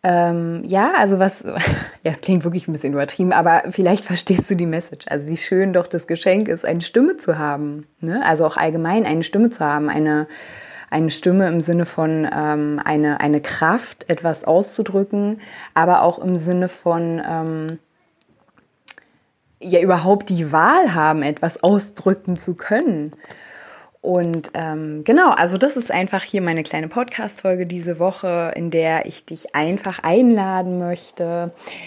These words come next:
wenn du vielleicht im Außen es dir noch nicht so richtig traust, gesehen zu werden, ähm, wahrgenommen zu werden, oder vielleicht tust du es auch dann, hey,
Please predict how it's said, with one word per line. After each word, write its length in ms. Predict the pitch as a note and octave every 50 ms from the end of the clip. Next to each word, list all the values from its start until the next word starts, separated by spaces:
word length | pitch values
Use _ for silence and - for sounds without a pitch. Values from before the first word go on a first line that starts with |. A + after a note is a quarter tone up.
| - - -
wenn 240 | D3+ E3+ F3+ G3+ G#3
du 80 | G3+
vielleicht 500 | F#3+ - - F3 F3 E3 F3 E3+ - -
im 140 | - F3+ F3+
Außen 520 | - - C#3+ D3 E3+ G3+ A#3+ A#3 A#3+ G#3+ G3+
es 160 | F3 F3+ - -
dir 100 | - E3+
noch 160 | E3+ E3+ E3
nicht 160 | F#3 F#3 -
so 80 | - F#3+
richtig 320 | F3 E3 - - - -
traust, 480 | - - - - E3 E3 E3+ E3+ - -
gesehen 420 | E3 D3 D3 D#3 E3 F3 F3+ F3+
zu 220 | F3 - F3 D#3
werden, 720 | D3+ D#3+ D#3 D#3 D#3 D#3 D#3 D3+ D#3 D3+ D3+ D3+ D3+ D3+ -
ähm, 440 | - D#3 D#3 D#3 D3+ D3+ D#3 D3+ D3+
wahrgenommen 680 | D#3 D3+ D#3 F#3+ A3 A#3+ B3 A#3 G#3+ G#3 G#3 G#3+ G#3
zu 300 | G#3 - - G3 F3 E3+
werden, 760 | E3+ F3 E3+ E3+ E3+ F3 F3 E3+ E3+ E3+ E3 E3+ E3 - -
oder 220 | - - G3+ A#3+
vielleicht 320 | A#3 A#3+ A#3+ A3+ A3 A3+ -
tust 260 | - D#4+ D#4+ - -
du 40 | F#3+
es 100 | - -
auch 180 | - D3+ D3+
dann, 220 | - - D#3 D#3+ F3
hey, 200 | F3 G3+ G3+